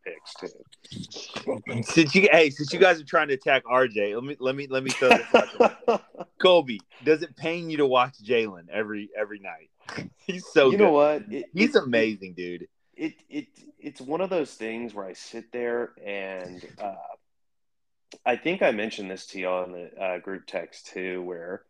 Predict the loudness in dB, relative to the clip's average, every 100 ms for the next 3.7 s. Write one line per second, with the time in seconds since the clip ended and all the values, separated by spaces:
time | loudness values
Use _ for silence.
0 | _ _ _ _ _ _ _ _ -10 -10
1 | -12 -14 -14 -4 -2 -2 4 4 4 0
2 | -2 2 2 4 0 0 0 -2 -4 -10
3 | -10 -8 -10 -8 -8 -8